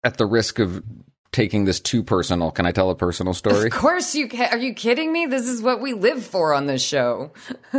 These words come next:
Speaker 1: I think, as you acknowledge, Lizzie, there's so much gray area here
Speaker 2: Mm-hmm.
Speaker 1: that I think a really good part of the request is an acknowledgement of that gray area,
Speaker 2: Mm.
Speaker 1: whether it's talking politics or how much of the family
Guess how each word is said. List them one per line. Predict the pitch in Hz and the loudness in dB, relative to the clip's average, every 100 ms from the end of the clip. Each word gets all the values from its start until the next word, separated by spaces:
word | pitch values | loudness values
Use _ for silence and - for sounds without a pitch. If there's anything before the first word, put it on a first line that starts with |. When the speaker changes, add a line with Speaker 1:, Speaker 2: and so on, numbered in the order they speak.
| - 262 247 311 247 - - - | -2 -4 -6 -6 -8 -12 -20 -4
Speaker 1:
I | 147 | -2
think, | 196 233 | 0 2
as | 156 151 | 2 4
you | 165 | 2
acknowledge, | 139 117 123 214 120 123 | 4 0 -4 -2 0 0
Lizzie, | 117 120 | 0 2
there's | 117 - | 0 0
so | - 127 127 | 0 2 2
much | 127 113 | 2 0
gray | 101 98 98 101 95 | -4 0 2 2 0
area | 82 82 101 98 | -4 -2 -2 0
here | 120 123 135 151 143 _ | 0 0 -2 -4 -8 _
Speaker 2:
Mm-hmm. | 156 123 | -14 -2
Speaker 1:
that | 113 | 2
I | - | 2
think | 98 107 | 0 0
a | 101 | 0
really | 95 107 104 107 | -2 0 2 0
good | 95 82 101 98 | 0 2 2 2
part | 90 95 90 | 2 2 2
of | - | 2
the | 90 | 0
request | 82 - 131 110 98 - | 0 0 0 2 0 -4
is | 92 | -4
an | 95 | -2
acknowledgement | 90 101 101 92 104 95 92 82 | -2 0 2 4 2 2 0 0
of | |
that | 82 76 | 0 -2
gray | 82 82 69 | -2 -4 -2
area, | 82 62 64 53 - _ - | 0 0 -2 -4 -6 _ -10
Speaker 2:
Mm. | 427 466 135 | -8 -6 -2
Speaker 1:
whether | 98 92 90 | 0 2 0
it's | 82 - - - - | -2 -6 -10 -10 0
talking | 120 104 101 | 0 2 -2
politics | 113 101 101 90 92 - | 0 2 2 2 0 0
or | 85 | -2
how | 87 | 0
much | 92 87 90 | 2 2 2
of | 92 82 | 0 -2
the | |
family | 82 - 76 87 87 82 80 76 76 | -4 -4 -2 -2 -2 -2 -4 -8 -10